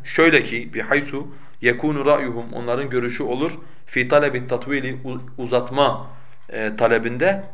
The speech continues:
وَاحِدًا Tek görüş olur. فَلَا بَأْسَ أَنْ يُطَوِّلَ الْاِمَامُ الصَّلَاةَ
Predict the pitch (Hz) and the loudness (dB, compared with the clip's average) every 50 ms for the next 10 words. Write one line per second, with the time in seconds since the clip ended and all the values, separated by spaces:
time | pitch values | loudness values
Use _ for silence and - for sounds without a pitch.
0 | - - 135 160 160 151 - 120 107 98 92 90 - - - - 175 175 180 - | -6 4 8 10 10 10 8 2 -2 -4 -4 -8 -8 -8 2 2 2 2 4 0
1 | 120 107 101 - - - - - - - - - - 117 123 151 180 180 - - | 0 0 -2 -4 -6 -8 -8 -10 -10 -12 -10 -8 -4 -2 0 0 -2 -2 -4 -10
2 | - - - - - - - - 165 170 160 147 135 131 127 107 123 123 - 139 | -10 -10 -12 -12 -12 -8 0 4 4 8 8 6 6 6 2 0 0 -2 -2 -2
3 | 131 135 135 131 127 123 139 143 139 131 131 127 123 120 117 - 120 117 120 127 | -2 -2 -4 -4 -4 0 2 2 2 2 0 2 2 0 0 0 -6 -4 -4 -2
4 | 135 143 151 160 160 170 165 - 180 170 170 165 156 156 147 147 | -4 -2 -2 -4 -4 -4 -4 -2 -2 0 0 -2 -4 -4 -6 -8